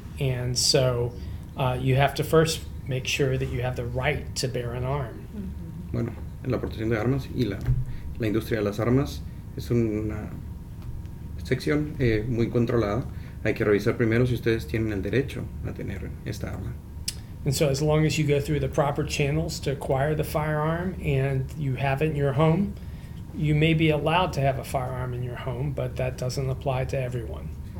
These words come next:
Speaker 3: Mientras usted vaya por los canales indicados, obtenga la información y obtenga esta arma de forma legal, la puede tener en su casa.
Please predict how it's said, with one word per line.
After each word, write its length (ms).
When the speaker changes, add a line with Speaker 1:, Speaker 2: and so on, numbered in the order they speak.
Speaker 3:
Mientras 280
usted 200
vaya 260
por 80
los 100
canales 320
indicados, 540
obtenga 240
la 60
información 520
y 40
obtenga 240
esta 160
arma 160
de 60
forma 220
legal, 280
la 120
puede 140
tener 240
en 60
su 120
casa. 260